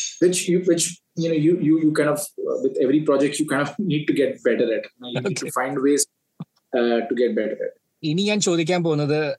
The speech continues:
Speaker 2: സത്യം പറഞ്ഞ ഒരു ചോദ്യമല്ല. ചോദ്യത്തിന് മുമ്പ് ഞാനൊരു ഫോട്ടോഗ്രാഫ് കാണിക്കാം. ഇത്, ഈ ഫോട്ടോഗ്രാഫ് എന്ന് പറയുന്നത് ബിജു നമ്പ്യാർ ഈ അടുത്തായിട്ട് Instagram-ൽ പോസ്റ്റ് ചെയ്തൊരു പിക്ചറാണ്.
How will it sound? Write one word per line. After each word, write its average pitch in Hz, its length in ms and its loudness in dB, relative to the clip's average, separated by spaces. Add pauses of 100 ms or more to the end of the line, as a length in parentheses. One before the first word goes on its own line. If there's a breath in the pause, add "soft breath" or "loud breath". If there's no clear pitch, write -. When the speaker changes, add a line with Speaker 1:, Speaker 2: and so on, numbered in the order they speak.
Speaker 2:
സത്യം 143 340 -2
പറഞ്ഞ 147 160 0
ഒരു 156 60 -2
ചോദ്യമല്ല. 135 600 0
ചോദ്യത്തിന് 147 600 -2 (340)
മുമ്പ് 147 360 0
ഞാനൊരു 139 360 0
ഫോട്ടോഗ്രാഫ് 156 600 0
കാണിക്കാം. 104 540 -4
ഇത്, 151 360 0 (920)
ഈ 254 100 0
ഫോട്ടോഗ്രാഫ് 190 480 2
എന്ന് 180 120 2
പറയുന്നത് 156 280 0
ബിജു 139 160 0
നമ്പ്യാർ 160 520 0
ഈ 165 40 0
അടുത്തായിട്ട് 147 720 -2
Instagram-ൽ 156 500 0 (140)
പോസ്റ്റ് 180 320 -2
ചെയ്തൊരു 165 180 0
പിക്ചറാണ്. 127 640 -4